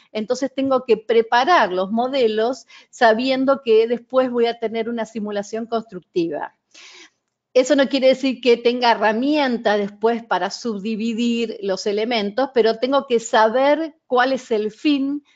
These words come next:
que va a tener los modelos que estamos trabajando. Eh, hay que considerar la estimación de la duración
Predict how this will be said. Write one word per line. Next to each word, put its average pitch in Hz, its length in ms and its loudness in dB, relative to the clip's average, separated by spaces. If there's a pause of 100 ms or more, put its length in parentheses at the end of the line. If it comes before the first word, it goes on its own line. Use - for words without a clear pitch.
(120)
que 226 140 0
va 220 120 4
a 226 80 -2
tener 226 560 0
los 214 180 -2
modelos 214 360 -2
que 220 80 -8
estamos 202 320 -8
trabajando. 170 760 -6 (800)
Eh, 240 280 4
hay 269 120 2
que 285 120 -8
considerar 240 600 2
la 233 100 4
estimación 240 1040 -2
de 170 560 -6
la 190 180 -2
duración 202 720 0